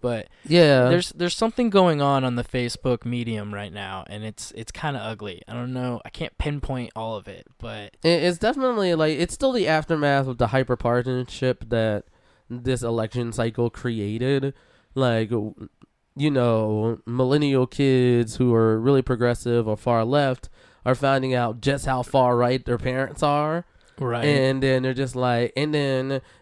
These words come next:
Speaker 2: they're, but they, they have a certain set of values that respect, and family is one of them. So they're definitely like, "Yo, man, come on. Like, I know, I, I know you feel bad about me feeling this way, but we family."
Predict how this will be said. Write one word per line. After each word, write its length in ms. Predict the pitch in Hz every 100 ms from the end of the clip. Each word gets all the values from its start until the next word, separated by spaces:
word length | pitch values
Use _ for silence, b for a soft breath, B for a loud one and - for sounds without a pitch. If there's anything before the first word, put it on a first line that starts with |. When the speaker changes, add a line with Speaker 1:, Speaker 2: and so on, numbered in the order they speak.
| -
Speaker 2:
they're, 200 | 170 170
but 360 | 151 175 170
they, 260 | 175 175 156
they 160 | 151 170
have 160 | 196
a 60 | 185
certain 280 | - 165 156
set 200 | 156 120
of 100 | 101
values 760 | 107 107 131 160 170 175 165
that 160 | 160 147
respect, 460 | 151 - 131 139
and 120 | 113
family 360 | 107 123 120 113
is 120 | 104
one 240 | 107 110 120
of 160 | 143
them. 360 | 139 156 160 165 b b b
So 400 | - 151 139 127
they're 180 | 127 135
definitely 480 | 131 135 127 131 123
like, 280 | 120 120 117
"Yo, 280 | 151 147 131
man, 320 | 135 131 127
come 220 | 160 180
on. 560 | 202 165 120 110 110 127 _ _ _ _ _ _
Like, 180 | - 139
I 120 | 139
know, 480 | 151 165 208 202 175 -
I, 160 | 160 147
I 120 | 160
know 100 | 170
you 180 | 185 180
feel 300 | - 185 170
bad 340 | 123 151 180
about 280 | 185 160 151
me 80 | 151
feeling 340 | 139 185 214
this 140 | 180 151
way, 100 | 156
but 140 | 131
we 120 | 120
family." 760 | 107 160 220 254 214 131 107 113